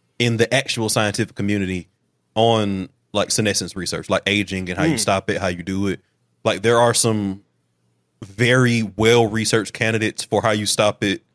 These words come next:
Speaker 1: in terms of, like, your biological processes internally as well as externally. Um, and I'm also super interested in that kind of shit. So I know, you know, I, I know probably much more about it than, like, the average person, I'd say. So your fir-, your first step,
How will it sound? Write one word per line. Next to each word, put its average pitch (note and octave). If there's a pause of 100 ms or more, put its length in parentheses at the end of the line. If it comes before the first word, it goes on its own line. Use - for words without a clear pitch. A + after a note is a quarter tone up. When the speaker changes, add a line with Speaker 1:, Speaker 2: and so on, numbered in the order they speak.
(320)
Speaker 1:
in G2+
terms G#2+
of, G2
like, G2+
your G2
biological A2
processes A2
internally G#2+
as F#2
well G#2
as G2
externally. B2+ (920)
Um, G2+ (280)
and A#2
I'm C3
also B2+
super C3+
interested G#2
in E2+
that D2+
kind F2
of -
shit. - (420)
So G#2+
I A2
know, A#2
you A2
know, G2
I, F#2+
I A2+
know A2+ (760)
probably E3
much C3+
more B2
about G#2+
it F#2+
than, G#2
like, F#2
the F#2+
average F#2
person, F2
I'd -
say. G2 (960)
So C3+
your D#3+
fir-, F3
your D3+
first F3
step, -